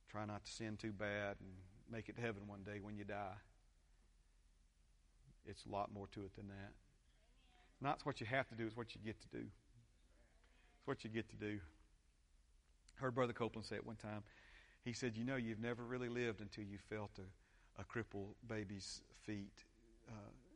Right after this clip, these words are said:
change and become every bit whole in your hand as you grip 'em and pray for 'em. Now, can Kenneth Copeland do that by himself? No. But can the glory of God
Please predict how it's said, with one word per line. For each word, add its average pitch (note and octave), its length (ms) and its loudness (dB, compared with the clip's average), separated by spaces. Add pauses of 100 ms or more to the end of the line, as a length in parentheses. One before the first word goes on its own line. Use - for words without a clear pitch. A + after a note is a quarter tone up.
(300)
change G#2+ 460 0
and G2 100 -6
become G#2 240 -2
every G2+ 180 0
bit G2+ 180 0
whole G2+ 280 0
in G2 80 -2
your G2 120 -4
hand G2+ 400 -4
as G2 100 -4
you G2 80 -4
grip G2 280 -4
'em F#2 100 -6
and F2+ 120 -6
pray F2+ 160 -4
for A1 200 -8
'em. - 160 -10 (4000)
Now, G#2 260 0 (240)
can A#2+ 160 0
Kenneth D#3 320 0
Copeland C#3 480 0
do B2+ 160 2
that A#2+ 200 0
by B2 160 2
himself? A2+ 440 -4 (120)
No. D#2 80 -6 (1600)
But A2 140 0
can A2 180 -2
the G2 60 -2
glory G#2+ 360 0
of A#2 120 -2
God B2 400 -2